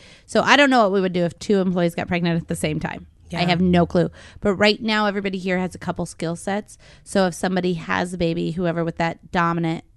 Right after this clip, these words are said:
Speaker 1: skill set, like, that's their secondary skill set, they kinda step up and, and kinda help float that. I always step in.
Speaker 2: Hmm.
Speaker 1: Um,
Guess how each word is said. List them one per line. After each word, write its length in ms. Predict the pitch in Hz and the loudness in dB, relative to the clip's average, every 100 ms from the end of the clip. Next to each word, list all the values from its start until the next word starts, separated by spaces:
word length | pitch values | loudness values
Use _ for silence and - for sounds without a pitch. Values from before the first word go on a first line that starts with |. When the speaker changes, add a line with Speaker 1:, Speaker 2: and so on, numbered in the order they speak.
| - | -20
Speaker 1:
skill 320 | - 190 170 | -10 -4 -4
set, 260 | - 175 - | -2 -4 -4
like, 160 | 165 | -8
that's 220 | 165 - | -8 -8
their 100 | 165 | -8
secondary 560 | 156 170 175 165 165 160 | -6 -8 -8 -6 -6 -6
skill 240 | - 165 | -6 -8
set, 320 | 165 190 190 - - - | -6 -6 -8 -10 -20 -8
they 120 | 180 | -6
kinda 280 | 175 180 170 | -4 -4 -4
step 320 | 165 - 160 | -4 -4 -4
up 280 | 170 170 - - | -2 -2 -4 -6
and, 300 | 170 165 160 - _ - | -4 -4 -6 -14 _ -8
and 160 | 180 165 | -6 -6
kinda 300 | 180 175 165 | -4 -4 -4
help 340 | 156 165 - _ _ _ _ - | -2 -4 -4 _ _ _ _ -10
float 340 | 202 175 - | -4 -4 -4
that. 240 | 170 165 - | -8 -8 -4
I 160 | 180 | -2
always 240 | 180 175 170 | 0 -2 -4
step 360 | - 175 165 | -6 -4 -4
in. 340 | 170 165 165 170 _ | -2 -2 -4 -6 _
Speaker 2:
Hmm. 140 | 220 220 - - | -4 -4 -4 0
Speaker 1:
Um, 500 | 196 185 170 160 | 4 4 2 0